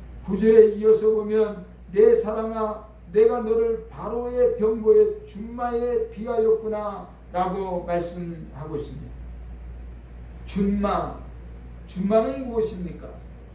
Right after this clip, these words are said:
준마는 빠르고 담대하며 단결을 잘하는 특징을 가지고 있는 말을 가리키는 말입니다.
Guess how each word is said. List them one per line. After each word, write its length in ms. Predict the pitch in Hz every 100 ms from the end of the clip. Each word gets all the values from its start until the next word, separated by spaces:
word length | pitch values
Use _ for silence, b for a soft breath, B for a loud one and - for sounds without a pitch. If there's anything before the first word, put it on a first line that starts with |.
| - - - - -
준마는 720 | - 196 220 220 220 220 - -
빠르고 600 | 226 226 226 233 220 226
담대하며 960 | - 214 220 226 214 208 214 214 202 - - - - -
단결을 760 | 202 226 233 240 233 233 185
잘하는 580 | - 156 226 233 240 -
특징을 560 | 269 - - 262 262 262
가지고 480 | 220 226 233 247 233 -
있는 480 | 208 196 208 196 180 -
말을 400 | - 196 190 -
가리키는 600 | 165 170 170 175 180 180
말입니다. 420 | 175 135 139 -